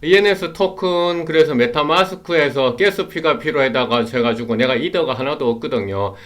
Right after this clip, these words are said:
벌써 아주 싼 가격에 다 팔아버려가지고, 아, 이 손가락을 원망하고 있는데요. 그래서 업비트에서 십일월 십이 일 지금 이더를 오십만 원어치를 구매했어요.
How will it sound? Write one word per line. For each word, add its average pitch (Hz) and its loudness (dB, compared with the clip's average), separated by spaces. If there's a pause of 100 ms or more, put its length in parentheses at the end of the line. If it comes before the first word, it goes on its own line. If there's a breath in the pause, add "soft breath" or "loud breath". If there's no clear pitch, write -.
(140 loud breath)
벌써 113 2
아주 131 -2
싼 156 -2
가격에 151 2
다 107 0
팔아버려가지고, 113 0
아, 107 4
이 113 4
손가락을 131 0
원망하고 120 2
있는데요. 104 0 (340 loud breath)
그래서 180 2
업비트에서 160 6
십일월 170 0
십이 165 0
일 139 4
지금 139 2
이더를 151 2
오십만 151 0
원어치를 120 -2
구매했어요. 113 0